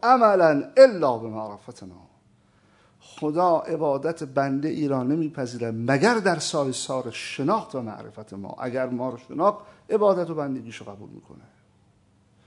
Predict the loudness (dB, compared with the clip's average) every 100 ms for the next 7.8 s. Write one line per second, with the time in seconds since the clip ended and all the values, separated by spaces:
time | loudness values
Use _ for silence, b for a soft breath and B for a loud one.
0 | B B B B B B B B B B
1 | B B B B B B B B B _
2 | _ _ 0 2 4 2 2 2 2 0
3 | 0 -2 -2 -2 0 0 0 -2 -4 -4
4 | -2 -2 0 -2 0 -2 -2 -2 -2 -2
5 | -2 -2 -4 -4 -6 -4 -4 6 8 10
6 | 8 4 4 4 2 4 4 2 0 -4
7 | -2 -2 -4 -4 -4 -4 -4